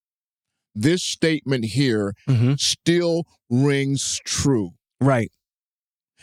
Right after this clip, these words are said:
Speaker 1: And we haven't yet scratched the surface of our awesomeness.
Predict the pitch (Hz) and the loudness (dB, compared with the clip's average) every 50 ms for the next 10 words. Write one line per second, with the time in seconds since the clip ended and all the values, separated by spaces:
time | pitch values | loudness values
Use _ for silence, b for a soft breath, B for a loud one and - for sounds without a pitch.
0 | b b - 135 135 131 131 131 156 185 202 202 190 180 170 165 - b b b | b b 0 0 2 2 2 2 2 2 2 2 0 0 -2 -4 -6 b b b
1 | _ _ _ - - - 170 170 165 151 156 139 113 131 131 156 175 170 - - | _ _ _ -4 0 2 2 4 2 2 0 0 0 2 2 2 2 0 -2 -6
2 | - - - - - - - 147 160 175 175 175 - - - - _ _ 127 127 | -8 -8 -8 -8 -6 -2 0 0 0 0 -2 -4 -6 -10 -14 -16 _ _ -2 -2
3 | - - - - - 240 269 254 - - 117 117 - - b b b b b b | 0 0 0 0 0 0 0 0 -2 -4 -4 -4 -4 -8 b b b b b b
4 | 139 135 - - 135 131 - - _ - 262 247 240 - - - - 110 98 92 | -4 -2 -2 -2 -2 -2 -2 -6 _ -4 -2 0 0 0 -2 -2 -2 -2 -2 -2
5 | 92 98 - - - - | -4 -4 -4 -6 -6 -6